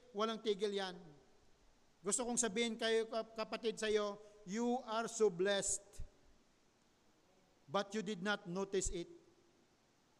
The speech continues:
Hindi mo napansin ang pagpapala na yan. Kasi abala ka sa kahihingi kay Lord.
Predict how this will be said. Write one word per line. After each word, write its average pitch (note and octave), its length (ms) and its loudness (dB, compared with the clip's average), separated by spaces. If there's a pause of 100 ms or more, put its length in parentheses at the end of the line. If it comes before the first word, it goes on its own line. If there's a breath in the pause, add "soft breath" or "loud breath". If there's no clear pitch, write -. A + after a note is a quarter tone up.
(100)
Hindi E3+ 160 0
mo G#3+ 80 -2
napansin G#3+ 560 0
ang F#3 160 -8
pagpapala F#3+ 480 -6
na F#3 160 -6
yan. F#3 160 -8 (1300)
Kasi G3+ 400 2 (600)
abala G3 320 -2
ka G3 160 -4
sa G3 160 -2
kahihingi F#3 480 0
kay F3+ 160 -2
Lord. F3 280 0